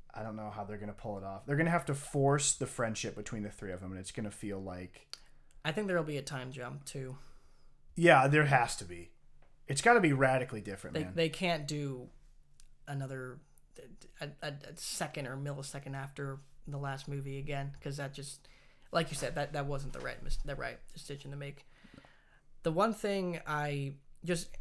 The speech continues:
Speaker 2: really quick adding on your, on your note about the camaraderie,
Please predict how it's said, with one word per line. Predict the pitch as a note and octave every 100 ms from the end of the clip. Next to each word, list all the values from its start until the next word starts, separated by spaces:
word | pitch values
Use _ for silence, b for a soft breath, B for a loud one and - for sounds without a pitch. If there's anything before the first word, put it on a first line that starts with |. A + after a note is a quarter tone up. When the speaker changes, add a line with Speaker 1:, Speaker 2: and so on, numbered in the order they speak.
| - E3
Speaker 2:
really | F3 E3
quick | D#3 D3+
adding | C#3+ C#3
on | C#3
your, | C#3
on | C#3
your | C#3
note | C#3 C#3
about | C3+ C3
the | C3+
camaraderie, | - C#3 C#3 C#3 C#3 C3+